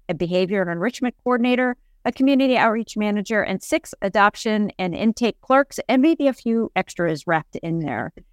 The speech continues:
And they're very excited because they have started a new free T N R program for Ingham County residents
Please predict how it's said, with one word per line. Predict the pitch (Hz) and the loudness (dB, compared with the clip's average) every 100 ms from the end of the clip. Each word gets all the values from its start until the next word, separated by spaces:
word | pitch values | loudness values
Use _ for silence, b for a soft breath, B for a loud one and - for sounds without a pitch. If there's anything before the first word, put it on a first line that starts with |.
| _ _ _ | _ _ _
And | 220 196 202 - | -2 0 -2 -4
they're | 196 214 | 0 0
very | 165 254 330 330 185 | 4 6 6 6 4
excited | 175 - 160 175 226 | 0 -2 -2 -2 -4
because | 220 196 - 214 240 277 262 | -4 -8 0 2 4 2 -2
they | - 170 226 247 262 | -8 -2 2 2 2
have | 269 233 | 0 -2
started | - 220 233 240 247 247 - - | -2 0 2 2 0 -2 -4 0
a | 190 196 196 196 - | 0 0 -2 -6 -8
new | 190 190 226 302 370 | -8 -2 0 2 -2
free | - - 254 285 | -4 -2 0 0
T | - 254 233 | -2 -2 0
N | 202 | 2
R | 196 220 | 2 2
program | - 269 294 294 320 - _ _ | 2 2 2 2 0 -4 _ _
for | 226 | -4
Ingham | - 185 220 | -2 0 -2
County | 247 - 185 196 | -2 -4 -2 0
residents | 180 208 247 269 262 247 - | 2 4 4 2 0 -2 -8